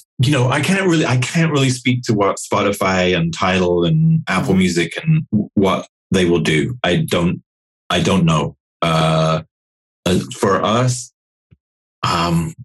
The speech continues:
Speaker 1: I think we have enough that makes us different that I'm not, I wouldn't be concerned if people started doing that. And I think that one of the big ways in which Bandcamp is different enough where it's not a concern is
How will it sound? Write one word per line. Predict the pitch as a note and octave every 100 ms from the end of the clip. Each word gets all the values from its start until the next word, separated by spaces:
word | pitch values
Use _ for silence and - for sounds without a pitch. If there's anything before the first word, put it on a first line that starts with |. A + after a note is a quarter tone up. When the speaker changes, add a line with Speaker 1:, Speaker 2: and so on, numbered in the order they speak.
| - _ _ -
Speaker 1:
I |
think | B2 C#3+
we | C#3+
have | C#3
enough | A#2+ F#2+ F#2+ G#2
that | G2 -
makes | F#2 F2+ -
us | - - _ _ _ -
different | G#2 G2+ - E2+ D#2+ D#2+ - _ _ _ _ _ _ -
that | F2 D#2+ A#2+ - _ _ _ -
I'm | F2+ F2+
not, | F2 E2+ -
I |
wouldn't | G#2 G#2+ F2+
be |
concerned | F2 F2 - G2 G#2+ G#2
if | -
people | - - E2 D2+ - _ _ _ _
started | - F2 D#2+ C#2
doing | E2+ E2
that. | D#2+
And | D#2+
I | G2
think | - B2+
that | A#2+ A#2+
one | A2
of | G#2
the | F#2+
big | D#2+ A2+
ways | G#2 F#2+ F2
in | F2
which | E2 D#2+ - - - _ _ _ _ _ -
Bandcamp | F2+ F#2 F2+ E2
is | E2
different | - G2+ G2 E2
enough | F2 E2 -
where | E2
it's | D#2+ D#2
not | F#2 -
a |
concern | - E2+ - F2 E2+ -
is | F#2+ E2+